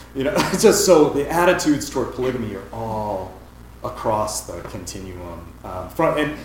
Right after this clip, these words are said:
but I think the most common one, especially for people who are involved in those relationships, is, like, just try to, uh,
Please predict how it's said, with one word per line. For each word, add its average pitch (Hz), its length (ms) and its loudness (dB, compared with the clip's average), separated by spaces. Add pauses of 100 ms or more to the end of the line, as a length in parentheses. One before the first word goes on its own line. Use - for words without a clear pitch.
but 151 140 4
I 135 100 2
think 165 220 -2
the 131 80 -2
most 135 360 -4
common 147 680 -6 (320)
one, 107 240 -4
especially 156 360 -2
for 131 140 -4
people 120 260 -6
who 101 80 -6
are 104 60 -4
involved 113 360 -2
in 110 80 -6
those 101 200 -8
relationships, 98 560 -10
is, - 320 -14 (400)
like, 95 140 -10 (240)
just - 260 -12
try 92 580 -8 (560)
to, 92 460 -10 (240)
uh, 82 240 -14